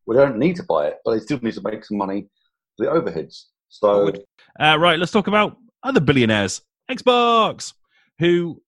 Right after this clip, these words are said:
Speaker 3: have had a bit of a week of it, to be honest. Um, there's three kind of major things to go into,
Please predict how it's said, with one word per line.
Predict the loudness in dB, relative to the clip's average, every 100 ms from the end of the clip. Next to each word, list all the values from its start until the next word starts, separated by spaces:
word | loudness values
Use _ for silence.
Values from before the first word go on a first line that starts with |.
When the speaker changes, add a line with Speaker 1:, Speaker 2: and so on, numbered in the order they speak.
| _ _
Speaker 3:
have | -10
had | -4
a | -2
bit | 0
of | 2
a |
week | 2 0 -4 -20 _ -4
of | -2
it, | -2 -4
to |
be | -4
honest. | -2 -4 -6
Um, | -4 -4
there's | -4 -12
three | -8 -8 -2
kind | -2
of | -2
major | -2 -4
things | -4 -6 -6
to | -6
go | -6
into, | -6 -6 -8